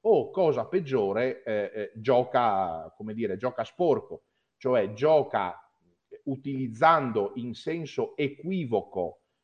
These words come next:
le parole, cioè utilizza di volta in volta la parola Occidente per intendere la civiltà cristiana e per intendere la liberal democrazia lai-, laico-liberale, laico-secolarizzata, moderna,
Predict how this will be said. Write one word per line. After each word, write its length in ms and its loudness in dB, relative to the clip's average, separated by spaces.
le 200 -2
parole, 720 4
cioè 240 -2
utilizza 720 -4
di 180 -6
volta 380 4
in 160 -2
volta 400 4
la 160 0
parola 400 6
Occidente 760 -2
per 220 -4
intendere 600 2
la 100 6
civiltà 420 -4
cristiana 760 -4
e 140 -8
per 180 2
intendere 840 0
la 140 2
liberal 400 6
democrazia 720 0
lai-, 300 0
laico-liberale, 1600 0
laico-secolarizzata, 1800 0
moderna, 640 -4